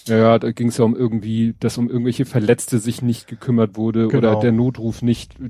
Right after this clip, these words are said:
Speaker 1: schnell genug bearbeitet wurde. Und ja, das ist natürlich, äh, ja.
Speaker 2: Ja, da macht man sich jetzt halt Gedanken, ob das quasi kein, kein Unfall war, sondern eine Absicht, ne? Dass, dass das eben,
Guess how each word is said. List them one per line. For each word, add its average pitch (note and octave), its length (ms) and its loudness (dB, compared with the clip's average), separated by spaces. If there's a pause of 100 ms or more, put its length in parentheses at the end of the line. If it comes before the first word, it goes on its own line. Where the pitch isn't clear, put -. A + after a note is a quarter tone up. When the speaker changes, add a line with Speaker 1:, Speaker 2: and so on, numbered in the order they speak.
(160)
Speaker 1:
schnell A#2 340 4
genug A#2 260 -4
bearbeitet A2+ 640 2
wurde. A2 440 0
Und G#2+ 340 -6 (120)
ja, F#2 200 -2
das F#2 220 -10
ist - 160 -12
natürlich, G#2 580 -2 (960)
äh, A2 260 4 (100)
ja. F#2+ 260 4 (800)
Speaker 2:
Ja, C#3 140 2
da A#2 100 -4
macht A2 160 0
man A#2+ 100 -2
sich A#2 80 2
jetzt A2 120 0
halt A#2+ 120 0
Gedanken, B2 320 -2
ob A2+ 80 -6
das - 380 -4
quasi A2+ 400 0
kein, A#2 380 -2
kein - 240 -4
Unfall C#3+ 540 0
war, C#3+ 200 2
sondern C3+ 300 -2
eine C#3+ 100 -6
Absicht, - 480 -2
ne? B2 180 -4
Dass, C3+ 300 -8
dass - 240 -8
das A2+ 200 -10
eben, A#2 460 -10